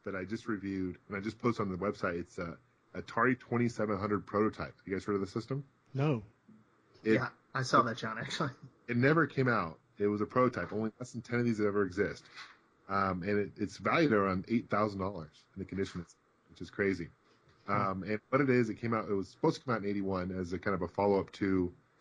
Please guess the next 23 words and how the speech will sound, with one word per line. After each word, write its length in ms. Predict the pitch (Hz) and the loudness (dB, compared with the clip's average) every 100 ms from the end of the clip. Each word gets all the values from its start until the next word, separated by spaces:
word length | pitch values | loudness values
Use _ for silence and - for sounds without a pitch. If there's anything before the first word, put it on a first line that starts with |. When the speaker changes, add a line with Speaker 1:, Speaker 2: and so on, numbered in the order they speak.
| _ _ _ | _ _ _
Speaker 1:
the 80 | 98 | -12
Atari 280 | - 101 98 | 0 2 2
twenty-six 340 | - 98 98 | 0 -2 -2
hundred. 260 | - 90 101 | -4 -2 -2
So 100 | - | -2
it 80 | 95 | -2
came 160 | - 101 | 0 2
out 240 | 95 92 - _ _ - | 2 0 -4 _ _ -4
kind 100 | 147 | 0
of 60 | 143 | 2
between 540 | 120 - 120 117 110 | 0 0 0 0 -2
the 60 | 101 | -6
fifty-two 400 | - 117 - 123 | -2 -4 -4 -2
hundred 340 | 110 107 107 107 | 2 4 4 4
and, 280 | 87 87 80 - | 2 -2 -6 -6
you 60 | 95 | -4
know, 180 | 87 82 | -4 -4
twenty-six 340 | 104 95 98 | -2 -2 -4
hundred 220 | 92 85 | -4 -4
time. 240 | 87 85 92 - - - _ _ | -2 -4 -4 -10 -14 -16 _ _
It 200 | - 110 | -2 4
looks 240 | 131 147 | 6 4
like 100 | - | 4